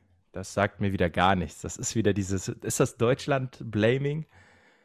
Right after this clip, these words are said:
Was, was sind, was sind so die Lernziele? Was bedeutet lebenslanges Lernen für dich? Was sind Schattenseiten von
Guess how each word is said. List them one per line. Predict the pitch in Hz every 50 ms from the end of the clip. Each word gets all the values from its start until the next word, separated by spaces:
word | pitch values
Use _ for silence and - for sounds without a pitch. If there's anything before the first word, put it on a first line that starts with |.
| _ _ _ _ _ _ _ _ _ _ _ _ _ _ _ _ _ _ _ _ _ _ _ _ _
Was, | - 101 101 - -
was | 98 101 107 107 110 113 -
sind, | - 117 113 - - -
was | 104 113 -
sind | - 113 -
so | -
die | 101 98 98
Lernziele? | 98 98 104 107 110 - - 98 87 90 82
Was | 107 107
bedeutet | - - 120 110 113 110 - - 92
lebenslanges | 90 104 120 120 123 - 113 107 101 95 - -
Lernen | - 85 92 98 117 143 147
für | - - 139
dich? | 117 - 139 143 - -
Was | 98 98 -
sind | - 101 -
Schattenseiten | - - 117 - - 135 113 101 107 107 107 - 101
von | - - 104 101 95